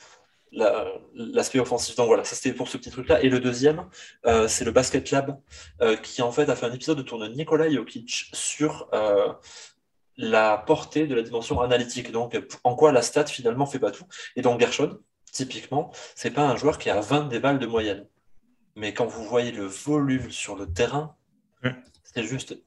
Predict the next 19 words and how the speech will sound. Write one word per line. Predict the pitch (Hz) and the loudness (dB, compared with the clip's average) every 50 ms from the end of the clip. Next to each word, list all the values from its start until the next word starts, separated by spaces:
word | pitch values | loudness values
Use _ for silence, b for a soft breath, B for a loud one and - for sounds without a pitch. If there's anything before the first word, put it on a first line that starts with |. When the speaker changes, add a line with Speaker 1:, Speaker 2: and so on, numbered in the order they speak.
| _ _ - | _ _ -4
Speaker 1:
inimaginable. | 151 143 143 135 127 127 127 131 156 180 180 151 123 - - - _ b b b b b b b b | -2 -2 0 0 2 2 2 0 -2 -4 -4 -4 -4 -6 -12 -14 _ b b b b b b b b
C'est, | _ _ _ - 127 113 110 107 107 107 104 101 101 - _ _ _ _ _ _ _ _ _ _ _ _ _ _ _ _ - | _ _ _ -4 -2 0 0 0 0 -2 -2 -4 -8 -12 _ _ _ _ _ _ _ _ _ _ _ _ _ _ _ _ -10
enfin, | - 127 127 - - - - - - _ _ - | -2 0 0 0 0 -2 -12 -20 -20 _ _ -8
c'est | 127 | -4
magnifique. | 113 135 147 160 160 151 - - 135 - - - - | -2 0 0 -2 -2 -6 -8 -8 -4 -4 -4 -4 -4
Et | - - | -6 -4
donc, | 117 123 123 123 - | -2 -2 -2 -2 0
euh, | 156 | -2
bah, | 151 - 131 156 160 165 - | 0 2 2 2 2 2 0
un | - 127 | -2 -4
troisième | 123 - 170 156 - - | 0 0 0 0 0 -4
podcast, | - - - - 131 - - - - - - - _ - | -6 -2 2 2 2 2 2 -8 -16 -20 -20 -18 _ 4
Joe | - 143 139 | 6 8 8
Arlocas, | 127 113 110 - 120 117 - - - | 8 6 4 4 4 4 4 2 -6
<laughs> | 147 - - - _ - - _ - | -8 -10 -10 -14 _ -20 -14 _ -4
l'interview | 127 135 139 - 139 135 127 151 | -2 0 4 4 4 4 6 4
de | 151 131 120 | 2 4 4
Gershon | 127 131 127 - 156 147 | 4 4 4 4 4 4
Yabusele. | 135 127 123 127 127 120 117 113 131 156 - | 4 4 2 0 -2 -2 0 2 2 0 0